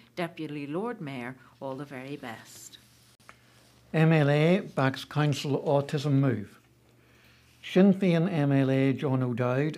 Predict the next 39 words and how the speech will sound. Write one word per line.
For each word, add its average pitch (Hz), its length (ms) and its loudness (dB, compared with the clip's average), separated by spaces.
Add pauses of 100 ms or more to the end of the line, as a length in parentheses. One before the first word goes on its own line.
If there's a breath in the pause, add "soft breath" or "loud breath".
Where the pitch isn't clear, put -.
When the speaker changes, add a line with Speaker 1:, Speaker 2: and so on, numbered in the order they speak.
Speaker 2:
has 127 140 -8
welcomed 135 520 -2
A 165 200 0
B 147 160 -4
C 131 280 -6
Council's 131 600 -4
invitation 139 880 -4 (360 loud breath)
for 139 140 -4
people 180 300 0
to - 180 -6
air 165 220 4
their 175 180 2
views 127 420 -2
on 151 280 -4
autism 156 520 -2
services. 120 760 -8 (840 soft breath)
"The - 80 -6
local 139 280 0
council 151 540 0
has 131 180 -2
invited 147 440 -2
people 139 320 -6
to - 120 -8
offer 147 360 -4
their 135 140 -4
suggestions 139 840 -4 (340 soft breath)
as 139 140 -2
to 135 100 -8
how 139 220 -2
autism 165 580 -2
services 127 500 -6
can 143 280 -4
be 143 160 -2
improved 135 520 -4
in 127 160 -6
the 135 140 -6
area," 156 440 -2
he 120 160 -10
said, 113 420 -8